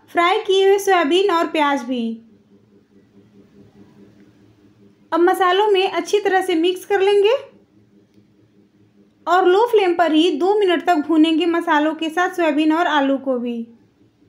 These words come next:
तो इस तरह से चलाते रहेंगे और दो मिनट तक और भूनेंगे।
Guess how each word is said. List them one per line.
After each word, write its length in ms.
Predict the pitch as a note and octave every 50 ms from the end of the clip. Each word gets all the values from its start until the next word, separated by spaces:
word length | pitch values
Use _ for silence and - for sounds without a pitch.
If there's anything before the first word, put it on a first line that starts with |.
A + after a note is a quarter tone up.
| _ _ _ _ _ _ _ _ _ _ _ _ _ _ _
तो 60 | - -
इस 160 | E4+ E4+ E4+
तरह 120 | F#4 F4 E4+
से 120 | F4+ F#4
चलाते 400 | F4 F#4+ F4+ F4 E4 D#4+ D#4+ F#4 F#4
रहेंगे 360 | F#4+ F#4+ G4 F#4+ G4 G4 A#4+
और 200 | B4 - E4+ E4+ C4+
दो 180 | - F4 G4+ G#4
मिनट 280 | G#4 G4 F4+ D#4 C4+ -
तक 180 | F#4 F#4+ F#4
और 180 | - D4+ D#4+ F4+
भूनेंगे। 540 | D4+ C#4+ D4 C4+ C4 C4 B3+ B3 A#3 A#3 A3